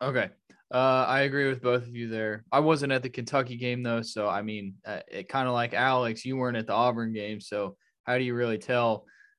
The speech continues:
Um, but also let's talk about team M V P. We've talked about this on the podcast a lot, um, of Jalen Williams and J D Notae, who's team M V P. I think it's gotta be between those two guys, unless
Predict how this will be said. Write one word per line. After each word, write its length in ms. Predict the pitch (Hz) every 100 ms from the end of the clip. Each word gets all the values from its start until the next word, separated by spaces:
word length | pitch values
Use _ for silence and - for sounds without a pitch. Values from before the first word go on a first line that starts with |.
| -
Um, 480 | 120 117 117 117 -
but 400 | 131 160 147 -
also 520 | 143 151 147 156 139
let's 220 | 127 131 -
talk 240 | 160 151
about 380 | 147 139 127 -
team 260 | 143 143
M 160 | 139 131
V 140 | 120
P. 360 | 113 117 107 95 -
We've 160 | 127
talked 260 | 120 160 175
about 200 | 175 170
this 160 | 156 147
on 120 | 143
the 100 | 131
podcast 520 | 131 127 120 123 117
a 40 | 113
lot, 340 | 107 107 104 - _ _ _ -
um, 480 | 110 110 107 101 92
of 260 | 113 110 107 92 _
Jalen 360 | 139 131 131 127
Williams 380 | 123 120 117
and 100 | 117
J 200 | 113 117
D 100 | 117
Notae, 460 | 117 110 110 113 104
who's 220 | 127 120
team 300 | - 131 117
M 140 | 117 110
V 100 | 107
P. 260 | 104 117
I 80 | 107
think 180 | - 175
it's 120 | 147
gotta 240 | 135 127 110
be 180 | 117 143
between 320 | 123 - 117
those 220 | 110 98
two 180 | - 107
guys, 600 | 107 123 113 101 - -
unless 540 | 95 110 113 104 -